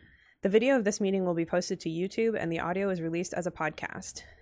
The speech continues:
If you find this podcast is not available on your favorite podcast service, please let us know. There is a notes document to accompany the meeting and recording. If you wish to participate but can't make the meeting, you can leave Hug reports and status updates for us in the document, and we'll read them off during the meeting.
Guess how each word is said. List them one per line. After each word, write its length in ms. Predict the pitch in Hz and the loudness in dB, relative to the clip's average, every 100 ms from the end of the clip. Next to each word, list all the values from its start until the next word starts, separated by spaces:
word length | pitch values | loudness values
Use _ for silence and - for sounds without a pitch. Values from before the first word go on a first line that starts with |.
| - | -12
If 180 | - - | -10 -6
you 60 | 180 | -4
find 280 | - 185 208 | -2 0 0
this 120 | 214 | 0
podcast 500 | 180 170 180 170 - | 0 0 -2 -4 -4
is 140 | 160 | -6
not 220 | 175 165 | -4 -4
available 360 | 160 170 180 170 | -2 0 0 0
on 160 | - 165 | -2 -4
your 120 | 175 | -4
favorite 320 | 175 170 160 | -4 -4 -4
podcast 360 | 165 160 156 156 | -6 -6 -6 -6
service, 300 | 156 165 - | -8 -8 -8
please 240 | - 160 | -8 -6
let 100 | 160 | -8
us 140 | 170 | -6
know. 240 | 214 202 170 - _ _ - - _ _ _ _ | -4 -4 -6 -18 _ _ -20 -20 _ _ _ _
There 120 | 185 | 6
is 100 | 202 | 6
a 40 | 196 | 4
notes 300 | 185 220 - | 2 2 2
document 500 | 190 196 233 269 - | 0 2 -2 -4 -4
to 180 | - 170 | -2 -2
accompany 440 | - 185 180 175 | -2 -4 -4 -2
the 100 | 165 | 0
meeting 340 | 160 185 190 | 0 -2 -2
and 200 | - 170 | -4 -4
recording. 560 | 170 170 156 - - - - - - | -4 -2 -2 -2 -6 -12 -16 -20 -8
If 140 | - 190 | -4 -2
you 80 | 185 | 0
wish 160 | 226 | 0
to 80 | - | 0
participate 520 | 254 214 196 180 180 | -2 -2 -2 -2 -2
but 80 | 160 | -4
can't 240 | - 185 | -4 -4
make 140 | 180 - | -4 -2
the 60 | |
meeting, 340 | 175 226 175 165 | 0 2 2 0
you 80 | 170 | -2
can 160 | 190 | -2
leave 160 | 220 233 | -2 0
Hug 160 | 214 | -2
reports 300 | 214 185 175 | -2 -2 -4
and 100 | 165 | -4
status 300 | - 170 170 | -2 -2 0
updates 340 | 180 180 170 - | -2 -2 -4 -4
for 160 | 160 | -4
us 160 | 160 160 | -2 -2
in 80 | 202 | -2
the 60 | |
document, 480 | 175 160 156 156 151 | 0 -2 -4 -8 -8
and 80 | - | -4
we'll 100 | 185 | -2
read 140 | 220 208 | 0 0
them 120 | 185 | 0
off 140 | 165 | -2
during 220 | 175 170 | -2 -2
the 80 | 160 | -4
meeting. 400 | 160 - - 202 | -6 -10 -10 -12